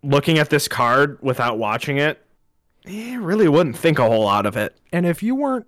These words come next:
Speaker 2: two A E W geeks like we are,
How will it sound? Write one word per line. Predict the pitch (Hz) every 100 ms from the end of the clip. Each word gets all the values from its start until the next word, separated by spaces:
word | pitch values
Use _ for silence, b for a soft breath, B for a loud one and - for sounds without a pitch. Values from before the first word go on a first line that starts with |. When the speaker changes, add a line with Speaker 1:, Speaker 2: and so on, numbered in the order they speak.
| -
Speaker 2:
two | - 233 226 220 185
A | 180
E | 208 190
W | 190 190 185 170
geeks | 147 180 -
like | 156 139
we | 147 143
are, | 101 107 123